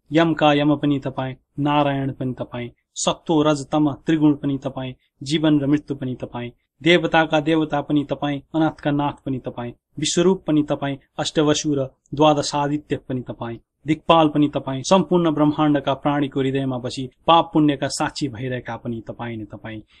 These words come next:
हे शम्भो, हजुरको महिमा वर्णन गर्न शेष नाग र सरस्वती र ब्रह्माले पनि नसकेको म कसरी सक्दछु र?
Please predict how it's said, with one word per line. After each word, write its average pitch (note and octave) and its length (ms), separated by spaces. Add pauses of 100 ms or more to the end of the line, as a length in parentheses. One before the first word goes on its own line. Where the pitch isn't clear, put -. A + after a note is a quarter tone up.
(120)
हे D#3 80
शम्भो, D3 520
हजुरको D3+ 300
महिमा D3 300
वर्णन C#3 360
गर्न C3 240 (120)
शेष D#3+ 320
नाग C#3 240
र B2+ 60
सरस्वती C3+ 580
र C3 80
ब्रह्माले C#3+ 480
पनि C3+ 180
नसकेको C3 500
म C3 140
कसरी C#3 340
सक्दछु B2 520
र? A2+ 120